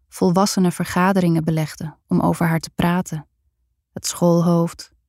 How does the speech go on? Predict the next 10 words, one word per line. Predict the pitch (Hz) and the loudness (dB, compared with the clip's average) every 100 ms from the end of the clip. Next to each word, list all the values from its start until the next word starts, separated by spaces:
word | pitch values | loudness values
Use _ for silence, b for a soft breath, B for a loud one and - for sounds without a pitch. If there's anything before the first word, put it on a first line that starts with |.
| _ | _
psychologen, | - 170 170 170 175 185 - 190 - _ _ _ _ _ - | -8 -4 0 2 2 0 -2 -4 -6 _ _ _ _ _ 0
taal- | 180 170 196 | 2 4 2
en | 202 175 | 0 -4
spraakconsulenten, | - 175 170 - 196 190 196 190 190 190 226 - _ _ _ _ _ _ | -2 0 0 0 -2 0 0 2 2 0 -6 -8 _ _ _ _ _ _
docenten | 190 165 190 190 220 | -2 2 4 4 2
voor | - 175 | -2 -4
speciaal | - 175 - 170 180 202 | -2 -2 0 2 2 0
en | 175 | -2
gewoon | - 165 175 170 | 0 2 2 4
onderwijs, | 175 175 175 185 220 - - | 4 2 2 0 -2 -8 -16